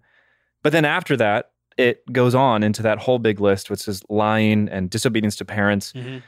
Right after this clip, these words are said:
Speaker 1: and all these things that we, you know, s-, wrongly, uh, emphasize one over the other. But the biblical position, these are the places I think that we would go.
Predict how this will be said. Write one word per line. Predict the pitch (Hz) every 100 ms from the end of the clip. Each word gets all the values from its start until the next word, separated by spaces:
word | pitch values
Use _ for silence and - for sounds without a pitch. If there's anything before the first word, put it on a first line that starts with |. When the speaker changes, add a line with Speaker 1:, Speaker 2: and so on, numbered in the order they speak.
| -
Speaker 1:
and | 117
all | - 120
these | 123 107
things | - 98 92 90
that | 101 -
we, | 113 107 101 101 -
you | 110
know, | 95 92 - _ _ _ _ -
s-, | - -
wrongly, | 120 117 120 139 131 104 101 110 - -
uh, | 110 101 - _ _ - 113 - _ -
emphasize | 135 139 113 120 107 104
one | 113 120
over | 107
the | 98
other. | 107 110 95 - _ _ _ _ _
But | 139 120
the | 131
biblical | 117 160 170 151
position, | 127 117 131 - 110 104 117
these | 117 135 131
are | 120
the | 110
places | - 113 104 107
I | 98
think | - 107
that | 101 95
we | 107
would | 101 101
go. | 104 98 104 120